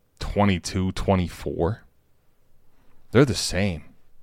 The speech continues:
One versus, like, point nine. Like, it's one point three seven but versus point nine.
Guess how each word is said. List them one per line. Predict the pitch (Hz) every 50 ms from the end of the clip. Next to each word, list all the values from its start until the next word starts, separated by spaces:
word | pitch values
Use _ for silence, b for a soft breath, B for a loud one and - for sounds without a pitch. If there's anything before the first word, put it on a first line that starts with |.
| - - -
One | - 90 87 95 98 104 113 120 123 113
versus, | 104 101 92 - 104 82
like, | 80 80 - -
point | - - 95 87 - -
nine. | 69 73 76 65 57 53 50 - - - - _ _ _ _ _ - _ - - _ _ -
Like, | 92 98
it's | 95 - 110
one | 110 123 131 123 117 107
point | - - 110 101 92 - -
three | - 95 95 98 92 87 85
seven | - - - 80 71 - 53 50 57 76
but | - 69 64 58 - -
versus | 82 82 - - - -
point | - - 87 80 60 50
nine. | 52 50 50 50 -